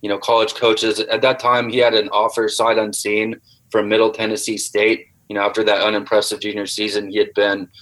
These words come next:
um, a football player, really. Uh, his, his father played in the N F L for a long time and was a long time, uh, Cincinnati Bengals tight ends coach.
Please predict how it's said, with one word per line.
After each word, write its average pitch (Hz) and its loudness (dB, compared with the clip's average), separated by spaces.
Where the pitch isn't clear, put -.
um, 98 0
a 95 -10
football 117 2
player, 101 0
really. 98 2
Uh, 98 0
his, 104 0
his 101 -2
father 104 2
played 101 0
in 104 -6
the 104 -2
N 104 0
F 98 -6
L 101 4
for 101 0
a 101 0
long 101 2
time 101 -2
and 101 -4
was 98 -6
a 101 -4
long 101 -2
time, 98 -2
uh, 95 -4
Cincinnati 107 -2
Bengals 98 -4
tight 101 0
ends 101 -4
coach. 98 0